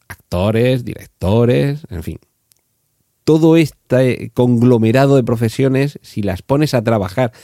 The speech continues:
para volver a hacer algo de lo que ya cuentas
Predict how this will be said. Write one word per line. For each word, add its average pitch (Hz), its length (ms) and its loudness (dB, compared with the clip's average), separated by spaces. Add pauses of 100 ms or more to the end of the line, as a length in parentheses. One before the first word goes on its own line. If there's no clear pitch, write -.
(340)
para 120 240 0
volver 117 380 2
a 151 80 2
hacer 139 200 -2
algo 143 360 0 (360)
de 127 220 0
lo 127 180 2
que 127 180 -4
ya 165 120 -4
cuentas 170 580 -4